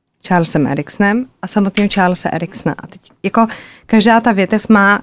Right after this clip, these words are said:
nějakou a chcete pro každýho z nich jako spravedlnost. Chcete teda, tak Ryan už je venku,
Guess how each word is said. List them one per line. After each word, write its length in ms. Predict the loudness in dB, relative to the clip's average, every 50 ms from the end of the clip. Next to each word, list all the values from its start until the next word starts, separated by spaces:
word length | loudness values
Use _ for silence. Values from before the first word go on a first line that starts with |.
| -6 _
nějakou 480 | 0 2 2 2 2 2 2 0 0 0
a 60 | -2 -4
chcete 280 | -4 -2 -2 0 0
pro 160 | 0 2 2
každýho 380 | 2 2 2 2 4 4 4 4
z 60 | 4
nich 180 | 4 2 2 0
jako 180 | -2 -2 -2
spravedlnost. 760 | -4 -2 0 0 2 2 2 0 -2 -4 -6 -10 -14 -18 _ _ _ _ _ _ _ _ _ _ _ _ _ _ _ _ _ _
Chcete 300 | 0 0 2 2 2 2
teda, 480 | 2 2 2 4 4 2 2 0 -2 -6 _ _ _ _ _ _
tak 160 | -2 0 2
Ryan 280 | 2 4 4 4 2
už 140 | 2 0 -2
je 60 | -2
venku, 540 | -2 0 0 0 2 2 4 4 4 2 0